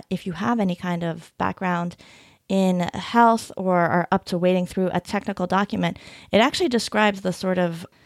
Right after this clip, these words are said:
signs that somebody might be eligible for hospice for a variety of serious conditions, including dementia, so can be useful if you're interested in learning more about that. So what does Medicare say about being eligible for hospice when you have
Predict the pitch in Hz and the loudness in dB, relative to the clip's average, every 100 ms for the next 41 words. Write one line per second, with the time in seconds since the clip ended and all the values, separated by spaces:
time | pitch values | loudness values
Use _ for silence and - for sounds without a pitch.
0 | _ - 214 208 196 180 196 190 185 180 | _ 0 4 6 4 0 0 0 2 2
1 | 175 - 185 175 170 170 - - 180 175 | 0 -2 0 0 2 0 0 0 2 2
2 | 175 170 180 160 180 - - - 180 170 | 0 -2 -4 -2 -2 -2 -6 -2 0 0
3 | 165 165 180 180 170 - - - 170 165 | 2 4 6 4 2 -2 -4 0 2 0
4 | 170 - - - - 180 175 - 170 175 | -2 -10 -14 -4 2 4 2 0 0 2
5 | - 175 - - 170 - 190 180 175 170 | 2 0 -2 -8 -8 2 4 6 4 0
6 | - 170 175 170 170 165 - - - - | -2 0 0 0 -2 -4 -6 -20 -18 -4
7 | 190 180 180 170 165 170 - 165 170 185 | -2 0 0 0 2 0 2 0 0 -4
8 | _ _ _ - 170 - - 180 175 180 | _ _ _ -4 -4 -6 -4 -2 0 -2
9 | 180 - 165 170 165 170 165 165 165 165 | -2 -2 0 0 2 2 2 2 2 0
10 | 160 - - - - 208 - - - - | 0 0 -2 -2 2 2 0 -16 -20 -20
11 | - - - 247 247 208 208 202 185 165 | -20 -4 4 4 6 6 4 4 2 2
12 | 175 175 165 - 160 170 160 160 - 170 | 2 4 4 0 0 2 2 0 -4 -4
13 | 170 175 175 175 170 165 - 170 240 - | -2 0 0 0 -2 -4 -6 0 0 0
14 | 240 202 - 180 175 - 175 160 151 160 | -2 -4 -2 0 0 -2 -4 -4 -2 -4
15 | 160 | -4